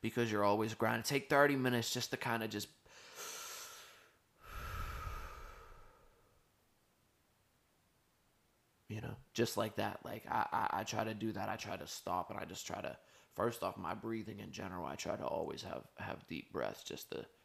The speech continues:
keep myself calm. But take some time just to breathe, take in your surroundings, be silent, be still, just take everything in, realize where you are, you know, realize where you are in the, in the grand scheme of things, in the grand scheme of your life, in the grand scheme of the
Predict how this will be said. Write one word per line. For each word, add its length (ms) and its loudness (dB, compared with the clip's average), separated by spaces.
keep 200 -2
myself 440 0
calm. 340 -4
But 200 -2
take 200 6
some 200 2
time 380 4
just 200 -4
to 60 -4
breathe, 540 0
take 260 2
in 100 -2
your 120 -2
surroundings, 680 -2
be 160 0
silent, 600 2
be 120 0
still, 480 -2
just 280 -10
take 240 -2
everything 460 -4
in, 320 -6
realize 580 -2
where 160 -2
you 260 -2
are, 380 0
you 140 -4
know, 300 -4
realize 440 8
where 100 4
you 200 4
are 180 10
in 100 -2
the, 80 -4
in 100 -6
the 60 -2
grand 340 -4
scheme 500 2
of 120 -2
things, 580 -6
in 100 -2
the 60 -2
grand 260 2
scheme 240 -2
of 100 -4
your 120 -2
life, 280 4
in 60 -6
the 60 -6
grand 260 -6
scheme 240 -6
of 80 -4
the 100 -6